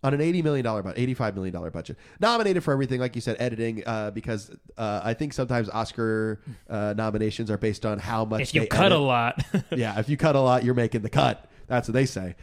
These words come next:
Speaker 1: Um, yeah, I enjoyed it. I thought it was fun. I'm a, like I s-, I think we talked about this already a little bit last year or last week. I'm a big Elvis guy. Grew up loving Elvis, so I was a little biased for this movie.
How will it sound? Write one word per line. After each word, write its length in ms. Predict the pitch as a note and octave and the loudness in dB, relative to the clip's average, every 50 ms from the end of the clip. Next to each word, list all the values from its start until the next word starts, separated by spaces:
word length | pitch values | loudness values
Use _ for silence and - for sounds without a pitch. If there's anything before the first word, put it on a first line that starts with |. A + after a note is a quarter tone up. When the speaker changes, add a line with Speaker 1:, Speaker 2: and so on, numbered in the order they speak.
| - - - - | -20 -20 -8 0
Speaker 1:
Um, 460 | C3+ C3 C3 B2+ A#2+ A2 G#2+ G2 - - - - - - - - - - _ - - - | 2 4 4 4 2 2 -2 -6 -12 -14 -20 -20 -20 -20 -20 -20 -20 -20 _ -20 -4 2
yeah, 180 | G3 A#3 G3 B2+ | 4 4 6 6
I 140 | - E3 A#3 | 6 6 6
enjoyed 320 | B3+ G#3+ F3 G3 G3 G3 | 6 4 4 4 4 4
it. 120 | G3+ G3 - - | 4 2 2 2
I 80 | F3 | 2
thought 80 | F#3 G3+ | 4 4
it 20 | |
was 140 | G3 F#3 - | 4 2 4
fun. 360 | - F#3 F3 F3 E3+ E3 - - | 4 4 4 4 2 0 -6 -2
I'm 140 | - D3+ E3 | -2 0 0
a, 100 | D3 - - | 0 -2 0
like 160 | D3 D3 E3+ | 0 0 2
I 40 | E3 | 0
s-, 120 | D3+ - | -2 0
I 100 | - D3+ | 0 0
think 120 | C#3 G3 F#3+ | 0 2 0
we 60 | F#3 | 2
talked 160 | - F3+ E3 | 2 2 2
about 120 | D#3 D#3 C#3+ | 2 0 0
this 120 | C#3 C#3 | 0 -2
already 160 | C3+ C3+ C3+ C3 | 0 0 0 0
a 40 | |
little 100 | B2+ B2 | 0 0
bit 60 | A2+ A2+ | 2 2
last 220 | C3+ D3+ C#3+ - | 2 2 0 0
year 180 | D3 C#3+ C3+ - - - - | 0 -2 -2 -2 -6 -8 -2
or 60 | B2 | 0
last 180 | B2+ C3 - - | 0 0 2 0
week. 180 | C#3+ B2+ - - - - _ _ _ | -2 -2 -4 -10 -20 -20 _ _ _
I'm 80 | C#3+ D3 | 0 2
a 20 | |
big 140 | C3 C#3+ C3 | 4 4 2
Elvis 260 | B2+ C3 B2 B2 - | 4 2 2 0 0
guy. 220 | - B2 A#2+ A#2+ A2+ | 0 0 2 0 0
Grew 180 | - A#2+ A#2+ | 0 -2 -2
up 60 | A#2 | 0
loving 180 | A#2+ A#2 G#2+ A2 | 0 0 0 0
Elvis, 260 | A#2+ A#2+ A2+ A#2 G#2+ - | 0 0 0 -2 -2 -2
so 180 | - A2 G#2 | -4 -2 -2
I 120 | G2+ G2+ G#2 | 0 0 -2
was 120 | G2+ G2 | -2 -2
a 20 | |
little 140 | A2 G#2+ G2+ | -2 -2 -2
biased 260 | G#2+ A2 A2+ A2 G#2+ | 0 -2 -2 -2 -4
for 80 | - G#2 | -4 -6
this 140 | G2+ G2+ - | -6 -4 -2
movie. 340 | D#3 D#3+ C3+ C#3+ C#3+ C3+ | -2 0 2 2 0 0